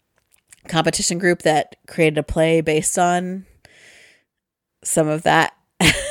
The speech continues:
like, Achilles getting armor and, uh, I, I don't, again, mythology nerd. I, uh, I'm, uh, just fully laying that out there.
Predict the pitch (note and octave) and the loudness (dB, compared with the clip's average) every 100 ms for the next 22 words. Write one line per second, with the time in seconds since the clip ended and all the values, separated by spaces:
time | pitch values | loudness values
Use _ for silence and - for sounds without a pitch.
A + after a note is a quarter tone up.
0 | D#5 - F#4 F#3 C3 - F#3+ F#3 F3+ - | -6 0 2 2 -2 0 2 4 2 0
1 | E3+ D3 E3 D#3+ D#3+ D#3 D3+ - - - | -2 -2 -2 -2 -2 -4 -6 -10 -18 -18
2 | - - - _ - F3 _ - A#3+ A#3 | -10 -6 -8 _ 0 0 _ -2 2 4
3 | G#3 - G#3 B3+ E3+ C#3+ - - - _ | 2 2 2 4 2 -2 -14 -20 -20 _
4 | _ _ E3+ E3+ F3 G#3+ G#3+ B3 B3+ D#3 | _ _ -2 0 2 0 0 0 0 -2
5 | - - - D#3+ E3+ F3 D#3+ E3 - E3+ | -8 -16 -4 0 2 2 0 -2 -2 -4
6 | E3+ - _ - G3+ G#3 - F3+ F3+ - | -6 -8 _ -2 0 0 -4 -4 -2 -4
7 | - G#3 A#3 B3+ A#3+ A#3 G#3 F3 D#3+ - | -6 0 2 2 2 0 2 2 0 0
8 | C#3+ C3+ | -2 -2